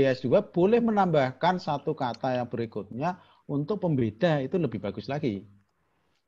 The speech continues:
Misalnya apa? Material itu bisa apa? Material handling, material apa misalnya, material quality, material apa, quantity, material apa itu terserah.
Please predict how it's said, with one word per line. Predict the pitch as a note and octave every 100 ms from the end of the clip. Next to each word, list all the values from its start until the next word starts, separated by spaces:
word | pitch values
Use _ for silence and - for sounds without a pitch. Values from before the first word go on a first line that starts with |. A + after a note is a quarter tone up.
| _ _ _ _ A#2
Misalnya | A2 A2+ B2 D#3 D3 -
apa? | A2 A2+ G#2 F#2+ A#2 - -
Material | D3 C#3 E3 E3 E3 F3
itu | D#3+ - G#3
bisa | D3 B2+ C#3 C3+
apa? | A2 G2+
Material | F#2+ G2+ G#2 G#2+
handling, | G#2 C3+ D3 C#3 D3 C#3+
material | C#3+ A2+ A2+ A2 A2 G#2+ G#2+ G#2+ A2 - _ -
apa | F#2+ C#3
misalnya, | C3+ B2+ C3 B2 C3 C#3+ C#3 C#3 - - _ -
material | A2+ A2 A2+ A2 A2+ A2
quality, | A#2+ A2+ D3 D#3+ - D#3+ D#3 D3+
material | B2+ - A#2+ A#2 A#2 A2+ A2+ A2+
apa, | A2 G#2 G#2 F#2 F2 -
quantity, | A2+ A2 A2+ D#3+ D#3+ D#3+ D3+
material | C#3 G#2+ B2 A#2+ -
apa | A#2 D3
itu | C#3 D3+
terserah. | C#3+ D#3 G3+ C#3+